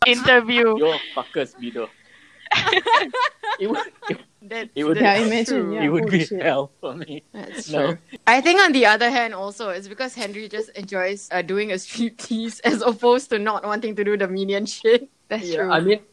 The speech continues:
Speaker 2: oh, uh, no, no, no. That minion is degrading. Uh, I mean, striptease is not.
Speaker 3: <laughs> How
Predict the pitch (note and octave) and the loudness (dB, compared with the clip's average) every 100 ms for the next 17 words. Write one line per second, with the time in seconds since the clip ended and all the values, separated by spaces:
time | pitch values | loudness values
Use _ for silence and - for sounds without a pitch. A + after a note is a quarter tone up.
0 | _ D#3+ D3+ C3 B2+ C3 - B2 B2+ A#2+ | _ -8 -6 -6 -8 -18 -18 -14 -12 -10
1 | A2 - - A3+ - G#3+ C4 D4 C#3+ - | -12 -6 -4 -4 2 4 4 0 -6 -12
2 | C3+ C#3 D3 D#3+ G#3+ D#3 A2+ B2 F#3 F3+ | -12 -6 -6 -6 -10 -10 -12 -12 -14 -12
3 | A2+ - F3 E2+ A#2+ B2 A#2 - - - | -14 -12 -14 -16 -10 -10 -10 -12 -12 -8
4 | - C5+ - B4+ - - - - | -2 -2 2 0 -2 -10 -2 4